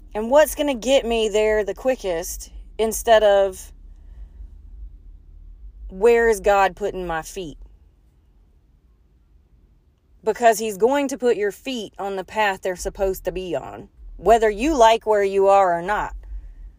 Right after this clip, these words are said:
Whether you trust where he puts you or not, that's what he's doing. And he's going to show you eventually, "If you don't trust me to get you where you want to go,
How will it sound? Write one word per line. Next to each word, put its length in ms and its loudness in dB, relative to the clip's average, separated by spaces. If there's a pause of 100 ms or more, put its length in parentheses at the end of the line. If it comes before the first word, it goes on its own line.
(680)
Whether 580 4 (220)
you 240 -2
trust 480 4
where 160 0
he 160 -6
puts 340 -4
you 100 -6
or 100 -2
not, 380 -2
that's 280 2
what 140 -4
he's 160 -8
doing. 540 -6
And 200 -6
he's 220 -8
going 320 -2
to 60 -4
show 220 0
you 240 -2
eventually, 560 -2
"If 100 -4
you 140 -8
don't 240 -2
trust 360 -2
me 340 -6 (320)
to 100 -4
get 220 -4
you 180 -4
where 160 2
you 180 -4
want 220 0
to 60 -6
go, 500 4